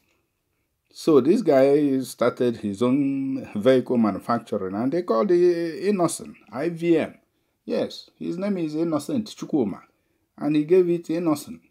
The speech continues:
The Dangotes, we use their cement, and we are calling Dangote cement. Sometimes you even forget that is na-, some, a human being's name that you are calling. But this one is rather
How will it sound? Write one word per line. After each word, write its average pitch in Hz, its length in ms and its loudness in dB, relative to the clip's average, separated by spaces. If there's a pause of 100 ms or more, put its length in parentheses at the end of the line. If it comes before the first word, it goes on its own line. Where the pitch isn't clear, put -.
(480)
The 117 120 0
Dangotes, 143 800 2
we 120 120 2
use 175 180 -2
their 147 180 -4
cement, 170 540 0 (240)
and 127 240 0
we 151 100 2
are 135 140 4
calling 180 400 -6
Dangote 156 480 0
cement. 143 480 -8 (400)
Sometimes 143 580 -2
you 135 140 0
even 156 280 -2
forget 117 520 0
that 107 200 2
is 107 180 0
na-, 110 460 2
some, 135 340 0 (160)
a 113 140 2
human 139 400 2
being's 123 300 2
name 110 240 0
that 90 180 -6
you 87 80 -10
are - 80 -14
calling. 120 400 -2 (680)
But 123 200 4
this 175 180 6
one 135 220 2
is 107 200 0
rather 120 480 0